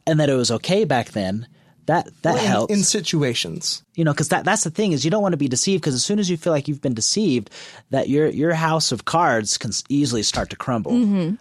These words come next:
Speaker 1: right? And, and I think one, one, uh, one thing you said, Amanda, that's huge for anyone is, is prayer.
Speaker 3: Yeah.
Speaker 1: 'Cause that's what all boils back to, right? Is, is this gonna help you come closer and, and help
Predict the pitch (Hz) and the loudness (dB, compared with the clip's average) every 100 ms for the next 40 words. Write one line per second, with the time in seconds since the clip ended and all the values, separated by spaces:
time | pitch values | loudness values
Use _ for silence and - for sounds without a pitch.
0 | _ 123 120 147 - _ _ _ - 135 | _ 0 0 0 -4 _ _ _ -2 0
1 | 113 135 139 156 147 123 - 123 135 117 | 0 2 2 0 0 -2 -4 -2 -2 -2
2 | - 110 120 127 120 110 107 107 98 113 | -6 -4 0 0 0 -2 -4 -2 -2 -2
3 | 117 123 107 110 117 113 104 101 98 98 | -4 -2 -2 0 -2 -2 -2 -2 -2 -4
4 | 95 - - 127 135 104 - - - 143 | -4 -6 -2 0 2 0 -4 -8 -4 0
5 | 139 90 80 80 - _ - _ - 117 | 0 0 -4 -8 -16 _ -20 _ -2 0
6 | 104 95 - _ _ - 107 101 - - | 2 0 -2 _ _ -8 -6 -6 -4 -4
7 | 214 - _ _ _ 294 240 - _ _ | -4 -6 _ _ _ -8 -8 -10 _ _
8 | _ - - 208 156 127 107 127 120 107 | _ -8 -4 0 2 2 2 0 0 -2
9 | - - _ _ _ - 151 180 - 98 | -10 -20 _ _ _ -2 -2 -2 -4 -2
10 | 98 123 120 101 - - - _ _ - | -2 0 -2 -2 -6 -10 -20 _ _ -20
11 | - _ _ _ - 135 151 - 156 131 | -20 _ _ _ -6 -2 0 0 0 0
12 | 143 - 131 123 - - 123 - 131 123 | -2 -2 -2 -2 -4 -8 -6 -2 -2 0
13 | - 107 90 107 - 110 104 101 - - | -2 -2 -2 -4 -4 -4 -4 -6 -8 -4
14 | 139 | -4